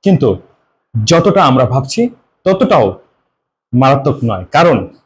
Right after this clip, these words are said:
রাসেলস ভাইপারে দংশনের ফলে সময় মতো চিকিৎসা নিলে সত্তর শতাংশ মানুষই বেঁচে যান। তবু কেন এত সমস্যা? এই সময়টাই কেন রাসেলস ভাইপারের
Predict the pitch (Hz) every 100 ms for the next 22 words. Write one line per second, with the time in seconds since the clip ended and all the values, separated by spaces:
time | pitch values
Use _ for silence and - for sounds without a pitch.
0 | _ 127 147 196 175 147 160 143 139 98
1 | - _ _ _ 117 147 165 - 185 160
2 | - 127 95 - _ - 180 196 175 185
3 | - 160 - 175 175 233 285 - _ _
4 | - - 226 - - 208 180 156 - 123
5 | 110 123 151 254 285 - _ _ _ _
6 | _ _ - 113 - 143 139 101 95 95
7 | _ _ _ _ _ _ _ _ _ _
8 | _ _ _ _ - 208 147 107 - 180
9 | 196 175 131 - 98 - _ _ _ -
10 | 170 147 139 - - 95 _ - 190 233
11 | 226 226 202 156 107 101 131 151 180 131
12 | 139 139 120 107